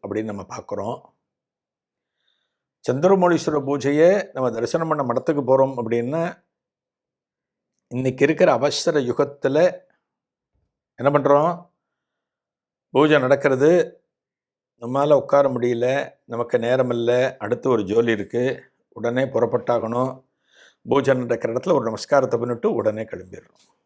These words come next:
இது தப்பா, தப்பில்லையா அப்படிங்கிறத நான் சொல்ல, சொல்ல முடியாது. இந்த காலத்துல சொல்ல முடியாது. ஏன்னா, ஒவ்வொருத்தருக்கும் இருக்கிற வேலை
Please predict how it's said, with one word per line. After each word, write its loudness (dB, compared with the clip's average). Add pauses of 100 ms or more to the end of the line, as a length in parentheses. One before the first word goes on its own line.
(2000)
இது -2
தப்பா, 4
தப்பில்லையா 0
அப்படிங்கிறத -2
நான் -6
சொல்ல, -4 (420)
சொல்ல 2
முடியாது. 0
இந்த -4
காலத்துல -6
சொல்ல -4
முடியாது. -10 (1600)
ஏன்னா, -2
ஒவ்வொருத்தருக்கும் 6
இருக்கிற 6
வேலை 0